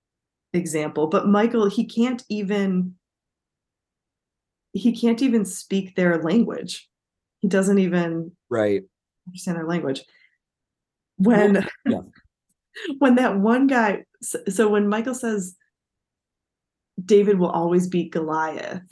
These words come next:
Speaker 1: And then the student that I hate the most <laughs> says, "But there are five Goliaths, Office Max, Staples, et cetera." And then Michael says,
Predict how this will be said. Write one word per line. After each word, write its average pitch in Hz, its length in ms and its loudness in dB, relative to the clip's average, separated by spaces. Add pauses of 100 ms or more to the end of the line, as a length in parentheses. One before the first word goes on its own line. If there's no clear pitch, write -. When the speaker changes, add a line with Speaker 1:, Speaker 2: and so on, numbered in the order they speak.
(120)
Speaker 1:
And 185 200 6
then 165 600 0 (300)
the 185 180 2
student 208 380 2
that 175 100 0
I 175 80 0
hate 170 200 -2
the 180 60 -2
most 156 480 -4
<laughs> - 60 -14
says, 214 480 0 (100)
"But 196 140 0
there 175 140 2
are 170 120 -2 (120)
five 196 320 0
Goliaths, 120 720 -8 (100)
Office 175 400 -2
Max, 175 480 -2
Staples, 151 720 -2
et 180 100 -6
cetera." 147 460 -4 (560)
And 233 180 4
then 233 120 0
Michael 294 300 2
says, 233 340 2